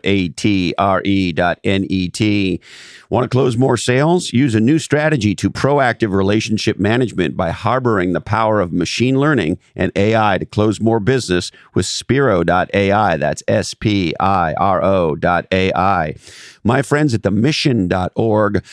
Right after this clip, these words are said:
want to help you produce legendary podcasts. Mission's creative studio works with companies to create custom podcasts,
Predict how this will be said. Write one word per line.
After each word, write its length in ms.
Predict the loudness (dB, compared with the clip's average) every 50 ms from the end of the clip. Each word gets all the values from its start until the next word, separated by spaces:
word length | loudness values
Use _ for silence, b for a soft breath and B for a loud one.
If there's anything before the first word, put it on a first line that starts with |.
| B B B B
want 180 | B 0 0 0
to 40 | 0
help 340 | 0 0 0 0 0 2 2
you 180 | 2 2 2
produce 380 | 2 2 2 2 2 0 0 0
legendary 560 | 0 0 0 2 2 2 2 2 2 2 0
podcasts. 840 | 0 0 -2 0 0 -2 -2 0 0 0 0 0 -2 -6 -8 -8
Mission's 480 | -4 0 0 0 0 0 0 0 -2 -4
creative 440 | -6 -4 -2 0 2 2 0 0 -2
studio 440 | -2 -2 0 2 2 2 2 2 2
works 220 | 2 0 0 -2
with 140 | -4 -2 0
companies 400 | 0 0 0 0 0 0 0 -2
to 100 | -4 -8
create 300 | -4 -2 -2 -2 -4 -4
custom 420 | -4 -2 -2 -2 0 -2 -2 -2
podcasts, 640 | 0 0 0 0 -2 0 0 0 2 2 0 0